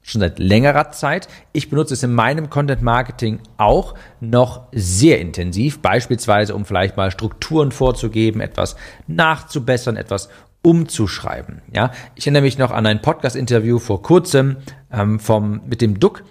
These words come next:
ja, auch einer meiner Kunden, Produktivitäts- und Mindset-Coach, und habe ich unter anderem, um mich auf dieses Interview vorzubereiten, einfach mal Chat G P T gefragt, „Hey,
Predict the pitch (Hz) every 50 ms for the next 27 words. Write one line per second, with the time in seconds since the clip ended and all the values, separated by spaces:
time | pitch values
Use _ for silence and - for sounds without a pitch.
0 | _ _ - 110 117 127 120 113 - 113 110 104 101 104 101 101 101 - 180 185
1 | 180 - 143 139 - - - - - - 131 117 - 120 110 107 - 123 127 123
2 | - 98 95 110 127 143 143 - 123 120 - - 123 120 113 - - - - -
3 | - 143 123 127 120 117 - 156 165 160 175 - 107 110 127 151 160 143 127 123
4 | 117 107 110 113 104 107 123 123 131 113 110 107 - 147 180 175 - 123 101 95
5 | 90 90 104 - - - 110 123 143 120 104 - 120 117 - 120 110 110 - -
6 | 147 - 147 - 147 143 143 - - 135 160 190 208 -